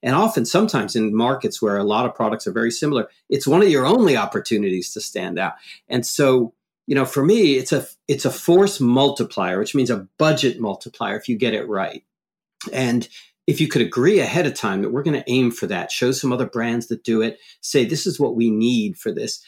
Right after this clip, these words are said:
so that when the reviewers take their pencils out, their red pens, they know what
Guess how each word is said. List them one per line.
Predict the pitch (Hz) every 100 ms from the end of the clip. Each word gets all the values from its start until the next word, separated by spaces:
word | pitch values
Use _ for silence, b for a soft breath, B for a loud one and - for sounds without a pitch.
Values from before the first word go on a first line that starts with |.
| B B
so | - 143 135
that | 135 151 117 -
when | - 117 117
the |
reviewers | 113 107 131 147 123 -
take | - 123 -
their | 117
pencils | - 139 127 - 110 101
out, | 110 107 101
their | 117
red | 110 120 104
pens, | 139 127 107 104 B B B
they | - 113 135 139
know | 139 160
what | 160 151